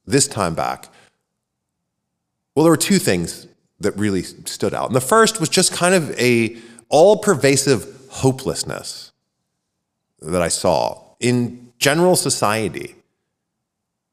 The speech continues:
in just people, in convenience stores or on the street. People just felt down and out and hopeless.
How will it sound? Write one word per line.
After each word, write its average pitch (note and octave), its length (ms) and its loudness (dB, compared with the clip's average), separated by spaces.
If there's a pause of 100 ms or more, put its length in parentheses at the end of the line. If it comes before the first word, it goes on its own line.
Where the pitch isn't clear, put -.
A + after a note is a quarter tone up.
(560)
in B2 140 0
just - 320 -2
people, F2+ 680 -4 (100)
in C#3+ 300 0
convenience C3+ 600 0
stores D2 340 -6
or G2 160 -4
on D3 220 4
the C3+ 100 0
street. - 640 -4 (1600)
People G3+ 300 0
just D#3+ 400 2
felt - 720 0
down B2 680 2
and G2+ 300 -2
out C3+ 640 0 (100)
and A#2+ 160 -2
hopeless. - 800 -2